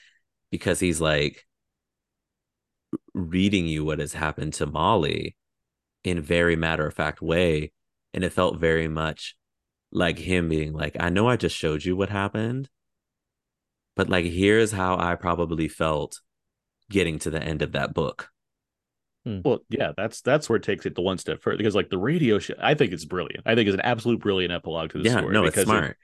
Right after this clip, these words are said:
Speaker 3: it, it, it, it's, yes, it's like, it's chopping off the thing to be like, "We don't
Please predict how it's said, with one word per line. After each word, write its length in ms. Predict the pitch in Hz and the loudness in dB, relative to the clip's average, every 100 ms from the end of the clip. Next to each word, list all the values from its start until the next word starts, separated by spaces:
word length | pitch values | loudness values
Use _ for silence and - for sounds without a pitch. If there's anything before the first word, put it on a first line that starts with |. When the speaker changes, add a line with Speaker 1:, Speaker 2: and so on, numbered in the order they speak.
| _ - | _ -2
Speaker 3:
it, 240 | 107 98 - | 0 2 2
it, 160 | 104 | 4
it, 180 | 98 95 | 4 2
it's, 420 | - 101 90 - - _ _ | 2 0 0 -8 -14 _ _
yes, 280 | 117 76 - | 0 0 -2
it's 240 | 107 - - | -4 -2 0
like, 200 | 98 87 | 0 2
it's 180 | 92 - | -4 -4
chopping 500 | - 135 139 151 123 | -2 2 2 4 2
off 280 | 117 107 - | 2 0 -2
the 100 | 104 | -8
thing 380 | 117 95 92 | -2 -2 -2
to 60 | 90 | -6
be 120 | 87 | -6
like, 220 | 90 87 82 | -2 -2 0
"We 120 | 104 | 2
don't 240 | 110 107 | 2 0